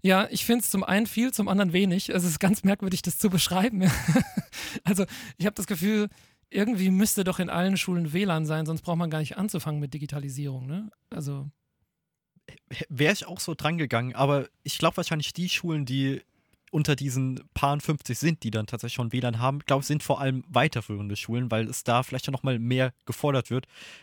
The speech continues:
Speaker 2: Wenn ich überlege, in der Grundschule, ich hatte zwar einen Computerkurs, aber bei meinen Geschwistern, bei denen ist es dann, äh, komplett weggefallen und dass dann dabei sowas auch vielleicht dann die, ja, einfach die Anreize fehlen, weil sowas wie W lan und Tablets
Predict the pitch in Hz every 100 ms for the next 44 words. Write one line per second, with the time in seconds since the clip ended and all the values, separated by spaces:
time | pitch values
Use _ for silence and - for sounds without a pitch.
0 | - 127 127 123 127 139 120 120 113 147
1 | 143 - 135 143 - _ _ _ 135 -
2 | 120 147 - 190 - 165 156 147 - 123
3 | 156 185 175 170 143 120 123 120 - -
4 | 120 120 117 107 - 160 - 110 135 -
5 | - - - _ _ _ 123 120 127 135
6 | 131 - 120 120 117 113 - 127 - 113
7 | - - - - - 147 127 - 110 123
8 | 110 101 113 - 117 113 110 - 120 131
9 | 120 - 117 - - 110 - 113 110 107
10 | 107 - _ - - - _ 113 127 127
11 | - - - 160 156 - 110 117 107 120
12 | 120 - 127 127 147 117 156 175 120 113
13 | 113 - - - 156 127 - -